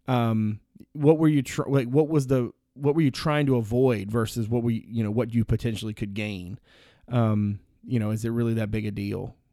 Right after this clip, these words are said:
if you don't get three? You know what I'm saying? Like, you, you know, you needed, you needed as many points as you could get, and you gotta take those shots when you can. And so for them to, you know, try a field goal for a drive that,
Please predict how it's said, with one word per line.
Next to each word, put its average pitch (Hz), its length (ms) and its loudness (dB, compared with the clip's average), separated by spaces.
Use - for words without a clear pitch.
if 110 160 -8
you 110 220 -4
don't 110 280 -4
get 107 180 -8
three? 104 200 -8
You 135 120 -2
know 139 80 2
what 139 60 2
I'm 127 60 0
saying? 135 220 0
Like, 120 200 -4
you, 123 140 -12
you 127 120 0
know, 110 100 -4
you 113 160 0
needed, 127 360 2
you 143 180 0
needed 165 300 2
as 131 140 0
many 131 200 0
points 123 260 -2
as 110 140 -2
you 110 80 -2
could 104 120 -6
get, 107 140 -4
and 90 100 -8
you 107 60 -6
gotta 113 160 -6
take 117 200 -6
those 104 160 -6
shots 104 340 -4
when 110 80 -6
you 98 80 -8
can. 107 480 -6
And 113 200 0
so 120 200 0
for 110 100 -4
them 117 260 0
to, 117 300 -2
you 143 140 -2
know, 104 160 -2
try 156 360 2
a 156 40 4
field 147 300 4
goal 131 160 4
for 123 180 0
a 113 60 0
drive 117 560 0
that, 113 220 -4